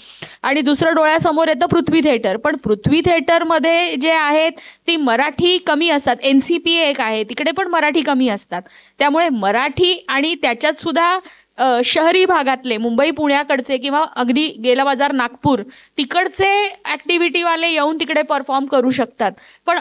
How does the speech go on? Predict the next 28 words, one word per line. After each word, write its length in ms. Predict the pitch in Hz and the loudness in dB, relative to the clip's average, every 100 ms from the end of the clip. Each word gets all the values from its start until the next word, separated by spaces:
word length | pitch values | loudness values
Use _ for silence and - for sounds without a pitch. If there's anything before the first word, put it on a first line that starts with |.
| - | -2
अगदी 400 | 240 247 247 330 | -2 0 0 0
जे 180 | 330 339 | 0 0
म्हणजे 200 | 302 311 | 0 0
कोकणातले 580 | 320 285 294 294 294 | 0 0 0 0 0
आहेत, 340 | 277 226 226 202 262 | 0 0 -2 -4 0
तळ 120 | 269 | 0
कोकणातले 580 | 262 269 247 226 233 220 | 0 0 0 -2 -4 -4
आहेत 320 | 190 208 196 - | -4 -6 -8 -4
की 80 | 254 | -4
जिकडे, 360 | 262 269 285 302 - - | -2 0 -2 -2 -14 -12
अ, 100 | - | -6
त्यांच्या 300 | 247 254 262 | -2 -2 0
गावांमध्ये 540 | 302 269 277 285 285 294 | 0 2 2 2 2 2
काही 220 | 302 311 | 0 0
सुविधा 400 | 330 294 302 330 | 0 0 2 2
नाहीयेत, 360 | 302 247 214 196 _ | 2 0 0 -4 _
त्यांना 280 | 269 240 277 | -4 0 -2
जर 180 | 311 370 | 0 0
इथे 180 | 349 349 | 0 0
येऊन 160 | 339 | 0
परफॉर्म 420 | 330 311 277 285 294 | 0 -2 0 0 0
करायचं 380 | 285 240 233 | 0 0 0
असेल, 260 | 240 214 196 | -2 -2 -2
दशावतार 540 | 247 277 285 285 247 | 0 2 0 2 0
वगैरे 360 | 233 220 202 214 | 0 0 0 -2
असे 240 | - 247 | -4 -2
प्रकार 380 | 247 233 196 185 | 0 -2 -4 -6
म्हणा, 240 | 196 175 | -6 -10